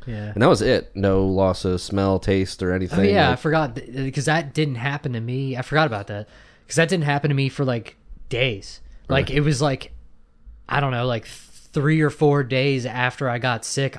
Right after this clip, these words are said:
Speaker 1: I lost my smell. I was like, "What the fuck?" I thought I was gonna, like, get away without it. I don't think Lori ever did. She never lost her smell.
Speaker 2: Wow.
Speaker 1: Yeah, so that was weird. 'Cause then, then I knew.
Speaker 2: Right.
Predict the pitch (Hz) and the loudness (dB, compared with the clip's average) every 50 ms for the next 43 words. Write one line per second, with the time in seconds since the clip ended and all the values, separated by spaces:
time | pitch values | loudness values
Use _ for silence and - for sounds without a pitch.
0 | - _ - 117 113 113 113 110 107 101 - - 135 113 98 - - - 117 107 | -14 _ -4 -4 -2 -2 -2 -4 -4 -6 -6 -6 -6 -8 -6 -8 -8 -6 -6 -6
1 | 104 101 101 104 - - - - - - - 135 123 127 151 131 117 202 - - | -6 -8 -10 -10 -12 -12 -14 -16 -18 -6 -2 -2 2 2 0 2 2 -2 -2 -2
2 | 196 - - 214 214 160 - 151 143 - 180 175 165 - - 143 139 147 127 120 | -8 0 4 4 4 4 4 -2 0 4 4 4 4 4 2 0 0 0 0 2
3 | 165 160 147 120 131 131 120 104 135 143 143 131 139 139 135 131 127 117 110 117 | 2 0 2 0 -2 -2 0 0 -2 0 0 0 0 0 0 -2 -2 -2 -2 -2
4 | 139 143 110 104 107 - - - - 135 165 175 190 147 139 147 151 147 127 110 | -2 -4 -4 -8 -10 -12 -14 -8 -2 -2 0 0 0 2 2 2 4 2 2 2
5 | 120 143 147 147 101 - - - - - - - - - - - - 151 139 131 | 0 -2 -2 -2 -6 -6 -12 -16 -18 -20 -20 -20 -20 -18 -8 -4 -2 0 2 2
6 | 131 127 135 131 127 127 127 - - 113 107 - 120 120 113 - - - - - | 2 2 2 2 2 2 0 -2 -6 -10 -10 -8 -8 -6 -6 -6 -6 -6 -8 -8
7 | - - - - - - - - - 135 143 143 127 - 131 117 117 123 120 107 | -10 -12 -12 -18 -20 -20 -20 -6 0 2 4 4 4 0 -2 -4 -4 -4 -4 -6
8 | 104 107 120 120 110 95 98 101 - - - - - - - - - - - - | -6 -4 -4 -4 -4 -6 -8 -6 -4 -2 -2 -2 -4 -6 -10 -12 -12 -12 -12 -12
9 | - - - - - - 156 131 123 143 135 127 123 123 120 110 - - 147 156 | -14 -14 -10 -10 -2 -2 0 2 2 2 0 0 -2 -4 -8 -8 -4 2 4 4
10 | 165 156 135 120 113 113 113 113 117 120 127 - - - - - - _ _ - | 4 4 2 -2 -4 -6 -6 -4 -4 -6 -6 -10 -16 -20 -20 -20 -20 _ _ 2
11 | 90 82 95 92 | 2 2 2 0